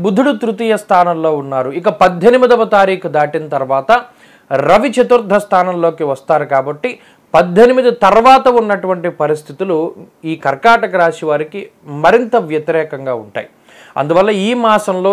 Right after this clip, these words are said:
ఏదైనా ముఖ్యమైన పనులు చేయాలి అన్నా, ముఖ్యమైన వ్యక్తులను కలవాలి అన్నా, ఏదైనా ఒక కార్యక్రమం చేయాలి అన్నా పద్దెనిమిదికి లోపుగానే మీరు ఏర్పాటు చేసుకోవాలి. పద్దెనిమిది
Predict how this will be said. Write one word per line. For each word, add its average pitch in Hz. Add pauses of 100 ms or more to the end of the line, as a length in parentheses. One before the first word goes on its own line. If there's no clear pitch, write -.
(120)
ఏదైనా 165
ముఖ్యమైన 220
పనులు 175
చేయాలి 139 (100)
అన్నా, 123 (380)
ముఖ్యమైన 185
వ్యక్తులను 226
కలవాలి 139
అన్నా, 120 (320)
ఏదైనా 180
ఒక 180 (120)
కార్యక్రమం 196
చేయాలి 143
అన్నా 170 (100)
పద్దెనిమిదికి 156 (200)
లోపుగానే 185 (100)
మీరు 165 (120)
ఏర్పాటు 135
చేసుకోవాలి. 95 (340)
పద్దెనిమిది 196